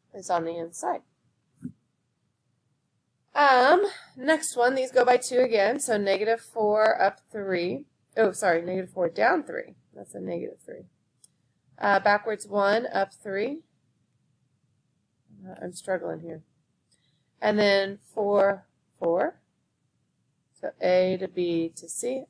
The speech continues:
Now this is an obtuse angle. And looks like zero, zero is inside that angle. So essentially anything in this area is inside that angle.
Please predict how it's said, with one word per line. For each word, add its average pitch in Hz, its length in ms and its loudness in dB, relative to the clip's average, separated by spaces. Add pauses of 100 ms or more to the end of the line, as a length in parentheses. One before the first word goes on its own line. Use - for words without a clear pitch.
(260)
Now 175 260 2
this 170 220 -4
is 175 100 -20
an 156 140 -12
obtuse 151 680 -8
angle. 175 440 -8 (1300)
And 208 340 0
looks 208 200 -6
like 185 160 -2
zero, 160 340 0
zero 143 540 -4 (280)
is 165 300 -14
inside 151 460 -6
that - 160 -2
angle. - 320 -18
So - 180 -8
essentially 190 580 -4
anything 170 540 -12
in 147 160 -16
this 143 340 -16
area - 460 -12
is - 140 -14
inside 151 340 -18
that 151 140 -12
angle. - 280 -20